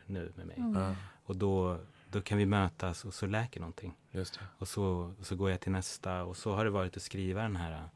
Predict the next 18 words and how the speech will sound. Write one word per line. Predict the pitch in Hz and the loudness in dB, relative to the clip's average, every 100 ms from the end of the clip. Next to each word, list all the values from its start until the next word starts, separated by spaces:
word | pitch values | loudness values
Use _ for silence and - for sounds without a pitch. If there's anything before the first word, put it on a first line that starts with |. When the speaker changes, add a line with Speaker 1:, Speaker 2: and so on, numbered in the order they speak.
| - - - - - - | -20 -20 -20 -20 -10 -2
Speaker 1:
boken, | 92 - 92 85 | 0 0 0 0
att | - 92 | 0 -2
jag | 85 80 80 - - - - - _ | -2 -2 -4 -10 -18 -20 -20 -20 _
varje | 98 92 87 | 2 4 4
kväll | - 92 87 | 0 0 0
frågade | - 95 87 87 85 82 80 - _ | 2 2 4 2 0 -2 -6 -14 _
den | - | -2
här | 87 | 0
pojken | - 90 - 92 | 0 0 0 0
i | |
mig, | 90 82 80 82 - - - - - - - - | 0 -2 -4 -8 -14 -20 -20 -20 -20 -20 -12 2
"Vad | 98 | 4
har | 92 | 6
du | 87 | 4
på | - | 0
hjärtat? | 87 - 92 - - - | -8 -8 -12 -14 -14 -2
Speaker 3:
Ja. | 95 82 69 - - | 2 2 -2 -12 -12
Speaker 1:
Berätta." | - 90 - 110 | -6 -6 -6 -10